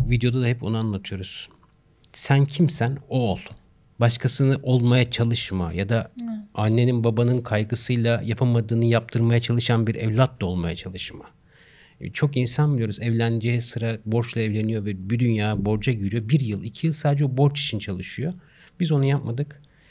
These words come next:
Speaker 1: Biz o, e, borca girmeden hayatımızı başka bir yere evrildik.
Speaker 2: Evet, ben klinik sağlık psikoloğuyum.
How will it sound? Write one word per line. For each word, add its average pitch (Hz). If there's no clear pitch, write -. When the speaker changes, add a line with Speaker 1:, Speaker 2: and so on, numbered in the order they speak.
Speaker 1:
Biz 139
o, 131
e, 110
borca 120
girmeden 127
hayatımızı 120
başka 120
bir 110
yere 107
evrildik. 95
Speaker 2:
Evet, 233
ben 247
klinik 277
sağlık 247
psikoloğuyum. 208